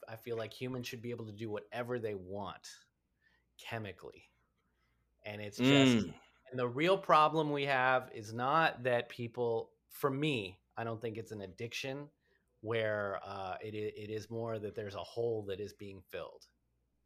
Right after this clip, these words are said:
Speaker 1: And if you fill that hole with something else, then you can handle whatever.
Speaker 2: You don't wanna say what drugs you've done.
Speaker 1: Well, you,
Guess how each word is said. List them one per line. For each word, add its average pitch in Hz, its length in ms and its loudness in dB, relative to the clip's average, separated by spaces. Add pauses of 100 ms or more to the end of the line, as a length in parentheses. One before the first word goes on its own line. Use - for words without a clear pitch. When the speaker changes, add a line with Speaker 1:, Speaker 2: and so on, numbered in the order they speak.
(720)
Speaker 1:
And 101 240 -8
if 101 160 -10
you 117 140 -6
fill 165 320 4
that 156 320 8 (280)
hole 139 520 4
with 110 200 2
something 127 500 -4
else, 117 600 -4 (760)
then 104 340 -4
you 104 160 -8
can 117 200 -10
handle 110 340 -4
whatever. 98 460 -6 (1600)
Speaker 2:
You 190 160 12
don't 269 180 12
wanna 226 160 12
say 208 200 12
what 151 180 12
drugs 117 300 12
you've 101 120 2
done. 90 320 4 (1040)
Speaker 1:
Well, 139 280 10
you, 147 160 -4